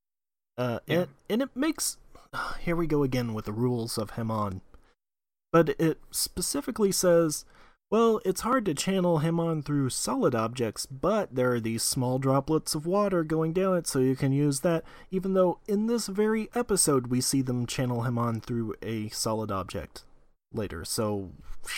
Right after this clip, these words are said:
Speaker 1: <sighs> I
Speaker 2: There, there is, in
Speaker 1: Okay.
Speaker 2: fact, jumping ahead just a little bit,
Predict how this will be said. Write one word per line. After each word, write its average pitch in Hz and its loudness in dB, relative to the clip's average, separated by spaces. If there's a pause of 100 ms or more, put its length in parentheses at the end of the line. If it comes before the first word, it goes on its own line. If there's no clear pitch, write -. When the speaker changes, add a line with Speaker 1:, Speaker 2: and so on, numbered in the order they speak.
(140)
Speaker 1:
<sighs> - -14
I - -8 (440)
Speaker 2:
There, 156 6
there 156 2
is, 170 2
in 147 0
Speaker 1:
Okay. 139 -4
Speaker 2:
fact, 147 -2
jumping 139 -2
ahead 139 -2
just 123 -8
a 127 -12
little 113 -10
bit, 131 -2